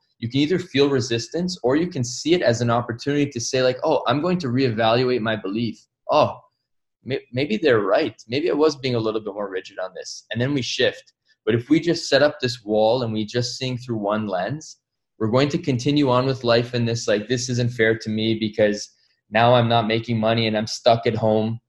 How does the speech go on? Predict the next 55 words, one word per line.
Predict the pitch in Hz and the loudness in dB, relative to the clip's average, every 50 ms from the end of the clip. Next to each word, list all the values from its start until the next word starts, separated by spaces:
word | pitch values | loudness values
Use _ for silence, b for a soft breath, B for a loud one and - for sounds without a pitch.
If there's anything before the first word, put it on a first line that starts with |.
| _ _ _ _ | _ _ _ _
Or | - 123 139 | 2 6 6
you, | 151 151 147 135 - - | 8 8 6 4 4 0
and | 107 117 117 117 110 107 | -2 0 0 0 -2 0
you're | 120 127 127 | 0 0 0
just | 120 127 123 - | 0 -2 -2 -2
gonna | 139 135 | -4 -4
keep | 127 - 135 135 | -4 -2 -4 -4
seeing | 123 - - 127 127 127 131 | -4 -4 -6 -6 -4 -4 -4
through | - - 117 | -6 -4 0
that | 120 113 104 80 | 0 0 2 2
lens, | 120 131 131 113 | 2 2 2 2
but | - - 107 - | -2 -6 -6 -4
there's | 120 113 120 | -2 -2 0
an | 117 | 0
opportunity | 117 123 131 - 139 117 - - 143 147 156 151 135 127 123 | 0 0 0 -2 -6 -8 -6 -4 -4 -2 -2 -2 -2 -2 -4
for | 123 - - 113 | -4 -6 -8 -6
the | - 107 | -6 -6
shift. | 104 - - - 139 135 110 - - - - - _ _ _ _ _ _ | -6 -6 -6 -2 -2 -2 -2 -2 -6 -20 -20 -20 _ _ _ _ _ _
And | - 113 | -4 -2
you | 127 123 | -2 -2
can | 123 135 120 | 0 -2 -4
continue | 117 135 123 120 131 143 147 151 147 | -2 -2 -4 0 0 0 0 2 0
to | 147 | 0
see | 139 - - 139 139 139 | 0 0 0 0 0 0
things | 139 147 143 139 - | 0 -4 -4 -4 -6
through | - - 127 | -6 -6 -4
the | 113 117 113 | -2 0 0
lens | 107 110 113 117 123 131 117 | 0 0 0 0 0 0 0
of | 117 110 107 107 _ _ - | -2 -2 -2 -4 _ _ -4
before | 113 107 - - 113 127 127 123 | -4 -4 -2 2 2 2 2 2
pandemic | 143 135 135 135 127 131 135 147 160 165 - | 0 -4 -2 -2 -2 -2 -2 -2 -4 -6 -6
and | 107 98 | -6 -4
after. | 90 98 104 110 - - 143 156 | -2 -2 -2 -4 -2 -2 -2 -2
And | - 104 113 | -2 0 0
I | 113 113 | 0 2
have | 117 131 143 135 127 - _ _ - | 4 4 2 2 0 -8 _ _ -6
a, | 107 104 98 - _ _ _ _ _ _ _ - | -6 -6 -6 -8 _ _ _ _ _ _ _ -2
I'm, | - 120 117 117 | 0 0 0 0
I, | - 117 117 - - | 2 0 0 2 2
I'm | 120 123 120 120 117 120 | 2 2 2 2 0 -2
certain | - - - - - 156 151 - 113 107 104 104 _ _ _ _ _ _ _ _ - | -6 -10 -6 2 4 4 4 4 2 -4 -4 -6 _ _ _ _ _ _ _ _ 0
that | 117 117 120 113 - - | 2 2 2 2 0 -8
for | - 131 | -6 -2
the | 120 123 | 0 0
vast | 110 101 113 113 123 123 - 139 | 2 4 4 4 4 2 0 -2
majority | 135 127 113 113 113 113 120 | -2 0 2 2 2 4 2
of | 120 120 | 2 0
people, | - 131 123 123 143 156 160 165 160 | 0 -2 0 2 2 2 2 2 0
people | - - 147 139 139 131 | -4 -6 -4 -2 0 0
are | 131 | 0
gonna | 123 127 120 117 | 0 0 0 0
be | 104 107 | 0 0
a | 110 107 | 0 0
lot | 107 107 110 113 120 127 135 135 - | 0 0 2 4 4 4 4 4 2
more, | 123 123 123 120 120 120 120 120 - | 0 2 4 4 4 4 2 -2 -8